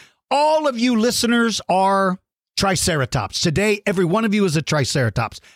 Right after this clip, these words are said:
and I am a T-Rex. Now, let's say that,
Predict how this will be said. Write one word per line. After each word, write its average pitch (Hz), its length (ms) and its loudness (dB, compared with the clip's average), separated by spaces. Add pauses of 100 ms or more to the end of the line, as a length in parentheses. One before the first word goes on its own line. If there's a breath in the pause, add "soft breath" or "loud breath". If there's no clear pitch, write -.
and 180 180 0
I 214 560 0
am 202 160 0
a 202 100 0
T-Rex. 160 720 -2 (1000)
Now, 220 160 2
let's 285 300 -2
say 202 640 0 (280 soft breath)
that, 170 540 0